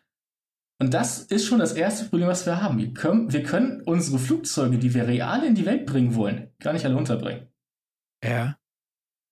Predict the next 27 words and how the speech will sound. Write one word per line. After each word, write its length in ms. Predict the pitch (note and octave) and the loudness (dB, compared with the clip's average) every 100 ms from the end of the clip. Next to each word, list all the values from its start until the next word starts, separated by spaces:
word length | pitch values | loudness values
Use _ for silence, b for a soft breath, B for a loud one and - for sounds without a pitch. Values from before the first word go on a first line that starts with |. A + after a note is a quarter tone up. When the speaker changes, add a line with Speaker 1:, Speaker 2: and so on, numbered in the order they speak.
| _ _ _ _ _ _ _ | _ _ _ _ _ _ _
Speaker 2:
Okay, 380 | C#3 - E3 D3+ | -6 0 2 2
also 240 | C3+ C#3 | 2 2
dann 440 | C#3 D3 D#3+ D3+ D#3+ | 2 2 2 0 2
muss 300 | D#3 E3 - | 2 2 2
man 120 | F3+ | 4
da 160 | F3 | 2
tricksen. 440 | - E3 F#3+ - C3+ | 2 0 2 4 4
Man 160 | C3+ | 4
müsste 240 | D3 - D#3 | 4 4 2
dann 180 | D#3 C#3+ | 2 2
quasi 300 | D3+ D3+ D3 | 2 2 2
entweder 320 | D3+ E3 D#3+ | 2 2 2
dem 160 | D3 | 2
Simulator 560 | C#3+ D3 C#3 C#3 D3+ F3 | 2 4 4 4 2 2
irgendwie 220 | D#3+ D3+ | 4 4
sagen, 300 | C#3 D3 C#3+ | 4 4 4
das 120 | B2 | 2
ist 160 | C#3+ C#3+ | 0 0
nicht 140 | C#3+ | 0
ein 60 | - | 2
A 120 | C#3+ | 0
drei 240 | C#3 C3+ - | 0 0 0
achtzig, 540 | C#3 - - G#3 - | -2 -2 0 2 2
sondern 260 | - D3 C#3 | 2 2 2
das 160 | C3+ | 2
ist 160 | D#3 C#3+ | 0 2
eine, 180 | C#3 | 0